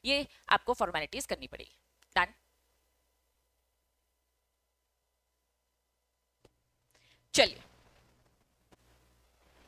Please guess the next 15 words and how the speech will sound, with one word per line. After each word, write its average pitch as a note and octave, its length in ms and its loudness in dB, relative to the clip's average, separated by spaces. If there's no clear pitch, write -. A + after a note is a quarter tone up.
अब C#4 140 4
आ A#3 60 6
जाओ। - 160 -6
अब D4+ 100 8
इन्होंने D4 260 4
कहा D4 140 4
कि E4 120 2
दूसरी C4+ 280 0
प्रोसेस C4+ 340 4
स्टार्ट - 360 2
होती F3+ 200 -2
है A3+ 80 2
यहां F#3 160 -4
से D#3 140 -8
हमारी। C#3 200 -8